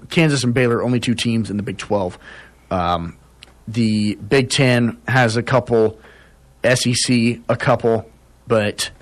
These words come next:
it's primarily dominated right now by the Big East, and the A C C. Um, Big East with Butler, Villanova, Seton Hall, um, Vill-, did I say Villanova?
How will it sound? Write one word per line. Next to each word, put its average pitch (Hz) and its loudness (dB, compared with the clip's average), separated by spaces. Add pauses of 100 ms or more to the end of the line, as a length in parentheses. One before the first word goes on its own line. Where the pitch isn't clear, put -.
(400)
it's - -4 (140)
primarily 156 4
dominated 135 2
right 123 2
now 123 2
by 120 2
the 110 -4
Big 127 0
East, 185 2 (520)
and 135 2
the 120 2
A 120 -2
C 110 -2
C. - -4 (420)
Um, 95 -2
Big 131 2
East 131 0
with 113 -2
Butler, 151 4
Villanova, 127 4 (360)
Seton 170 -2
Hall, 127 2 (400)
um, 104 -2
Vill-, 131 2
did 120 -6
I 123 4
say 127 2
Villanova? 117 0